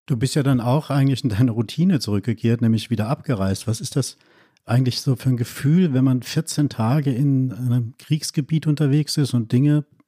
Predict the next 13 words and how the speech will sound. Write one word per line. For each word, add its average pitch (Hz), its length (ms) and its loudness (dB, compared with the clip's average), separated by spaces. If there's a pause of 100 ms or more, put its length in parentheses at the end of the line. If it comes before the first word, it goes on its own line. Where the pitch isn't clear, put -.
(160)
sieht? 127 580 0
Butscha 139 320 0
hast 139 200 2
du - 20 0
erwähnt 131 300 2
beispielsweise. 123 680 -2 (680)
Die 113 60 0
Menschenrechtsverletzungen 123 880 2
dort, 113 160 2
die 110 60 -6
Gräueltaten, 120 440 2
die 104 60 0
Kriegsverbrechen. 123 840 -2